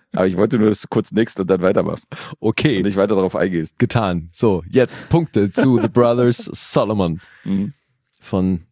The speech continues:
Speaker 2: zweitausendsieben. Fünf Komma drei auf I M D B, das ist schon mal sensationell, aber es geht besser weiter. Metascore ist bei zweiunddreißig.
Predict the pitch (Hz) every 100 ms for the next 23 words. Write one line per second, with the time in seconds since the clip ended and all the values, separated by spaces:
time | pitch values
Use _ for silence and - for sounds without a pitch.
0 | _ - 196 190 95 98 156 - _ -
1 | _ _ - 170 - 143 113 117 147 139
2 | - 107 110 - 98 98 87 110 123 95
3 | 101 92 87 110 92 85 - 80 95 131
4 | 139 90 92 95 90 - - 87 _ _
5 | _ 92 87 82 82 95 117 - 104 107
6 | 110 - 67 - 87 - 98 113 107 82
7 | 104 143 147